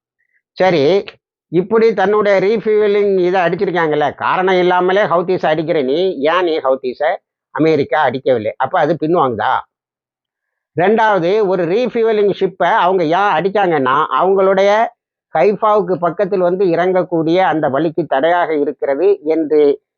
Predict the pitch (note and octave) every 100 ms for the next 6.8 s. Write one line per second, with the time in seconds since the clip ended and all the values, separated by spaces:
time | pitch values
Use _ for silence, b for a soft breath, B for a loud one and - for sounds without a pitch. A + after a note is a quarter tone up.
0 | _ - E3+ G3+ G#3+ G3 F3 F#3+ F3 D3+
1 | E3+ F3 E3 C#3+ C3 F#3 - F3 D3+ D#3
2 | C3 A#2 B2+ G2+ _ _ _ _ _ _
3 | _ _ - E3 F3+ F#3+ F3+ E3+ C3+ F#3+
4 | A3 G3+ G3 - F#3+ G3+ F#3+ E3+ E3 D3+
5 | F3+ G3 F#3+ F#3+ - C3+ D3 D3 D#3+ F#3
6 | F3+ C#3+ C3+ - C#3 F3 F3